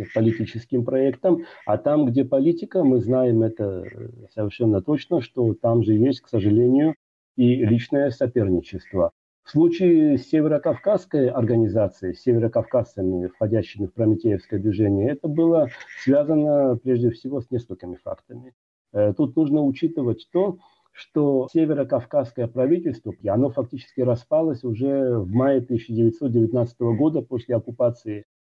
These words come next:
территории Горской республики армией генерала Деникина. И вплоть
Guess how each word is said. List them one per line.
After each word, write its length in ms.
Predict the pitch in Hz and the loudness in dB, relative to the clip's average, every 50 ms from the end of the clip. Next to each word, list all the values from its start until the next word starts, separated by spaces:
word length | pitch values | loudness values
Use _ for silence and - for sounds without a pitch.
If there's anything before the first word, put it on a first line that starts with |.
| _ _ | _ _
территории 440 | - 120 117 117 131 127 117 113 107 | 0 0 0 2 2 2 2 2 2
Горской 440 | 101 95 120 123 120 123 - - 107 | 2 2 0 0 0 -4 -8 -8 -6
республики 800 | 107 104 - _ _ 156 156 175 170 165 - - _ 170 156 - - _ _ _ _ | -6 -6 -8 _ _ -8 -6 -4 -4 -6 -6 -2 _ -2 -2 -2 -6 _ _ _ _
армией 440 | 117 123 131 143 139 147 147 143 127 | -2 -2 0 2 0 0 0 -2 -2
генерала 440 | 117 117 120 120 131 135 135 131 | -2 0 0 2 2 2 0 -2
Деникина. 640 | 120 113 123 127 117 107 - - 98 87 87 - _ _ _ _ _ _ _ _ | -4 -4 -2 0 0 0 -2 -4 -10 -14 -14 -16 _ _ _ _ _ _ _ _
И 140 | 151 135 120 | -2 -2 -2
вплоть 640 | 123 - _ - 165 156 170 180 165 139 120 - | -2 -6 _ 0 2 2 4 2 2 0 -2 -6